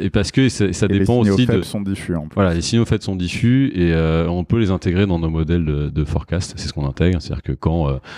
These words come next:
Speaker 1: je sais pas, Kim Kardashian porte une robe rouge, euh, je sais pas, bah, quand, quand il y avait des événements, euh, bah, <laughs> ça, ça a un impact énorme sur ces, sur les, sur ces ventes-là. Il y en a, parfois, ces imp-, cet impact-là va être juste un épiphénomène et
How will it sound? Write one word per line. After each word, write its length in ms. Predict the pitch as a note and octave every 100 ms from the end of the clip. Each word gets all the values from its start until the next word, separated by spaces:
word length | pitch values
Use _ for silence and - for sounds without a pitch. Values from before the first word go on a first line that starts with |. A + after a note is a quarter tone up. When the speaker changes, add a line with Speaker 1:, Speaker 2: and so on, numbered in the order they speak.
| -
Speaker 1:
je 60 | -
sais 60 |
pas, 180 | - C2
Kim 180 | - E2+
Kardashian 520 | D#2+ D2+ D2 F2 D#2+
porte 400 | E2 E2 - -
une 180 | D2+ D2
robe 320 | D2 D#2 C#2+
rouge, 320 | D2 F#2 D#2
euh, 400 | D2 D2+ D2 D2 C#2+
je 100 | -
sais 40 |
pas, 340 | - D#2+ C#2 C2+ D2+
bah, 60 | -
quand, 300 | - - - - _ - -
quand 100 | D2
il 60 | C2+
y 40 |
avait 120 | C2
des 180 | C2+ C2+
événements, 360 | C2+ C#2+ G2 B2 - - -
euh, 120 | B2+
bah, 140 | C#3 F#3 C#3+ - D#3+
<laughs> 380 | - - C#3 A#2
ça, 340 | - A2+ G2 D#2+ - -
ça 160 | - F2
a 20 |
un 80 | F2
impact 340 | F2 G#2 -
énorme 400 | A2 G#2 G#2+ G#2
sur 200 | - E2
ces, 280 | - E2 D2+
sur 200 | - D#2
les, 180 | D2 C#2+
sur 180 | -
ces 120 | D2 D2
ventes-là. 380 | D2+ G2+ B2
Il 40 | F#2
y 40 |
en 60 | F2
a, 120 | F#2+
parfois, 420 | E2+ - - G#2+
ces 160 | G2 F2
imp-, 160 | F2 -
cet 220 | G2+ F#2
impact-là 400 | E2+ F2+ - F#2
va 160 | D#2+
être 80 | D#2+
juste 320 | D#2+ F2 - - _
un 120 | F#2+ F#2
épiphénomène 840 | F2 - F#2 E2 D#2+ E2+ B2
et 60 | A#2+